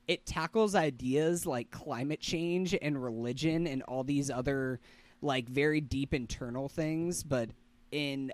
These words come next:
a very creative way. Um, it takes place, it's starring, our main protagonist is this guy named Shinji Ikari, who is this fourteen-year-old boy who is, uh, very estranged from his father, who is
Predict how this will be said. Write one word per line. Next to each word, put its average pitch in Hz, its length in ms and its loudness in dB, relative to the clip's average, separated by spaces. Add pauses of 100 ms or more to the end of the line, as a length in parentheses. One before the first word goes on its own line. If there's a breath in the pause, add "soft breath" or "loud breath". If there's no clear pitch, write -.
a 139 320 0
very 170 380 2
creative 147 560 2
way. 117 420 -2 (340 loud breath)
Um, 139 280 2
it - 180 -4 (140)
takes 175 220 0
place, 170 280 2
it's - 300 -10 (480 soft breath)
starring, 220 500 4
our 180 80 6
main 196 200 2
protagonist 156 580 4
is 139 100 -2
this 131 100 -4
guy 131 180 -2
named 131 180 -2
Shinji 160 680 -2
Ikari, 120 560 -2
who 151 140 -2
is 131 160 -2
this 127 140 -4
fourteen-year-old 156 920 0
boy 110 360 -2 (260)
who 135 160 -2
is, 120 260 -2
uh, 120 220 -4
very 170 240 2
estranged 170 420 0
from 165 120 -2
his 135 140 -2
father, 117 540 -2
who 127 160 -4
is 113 300 -6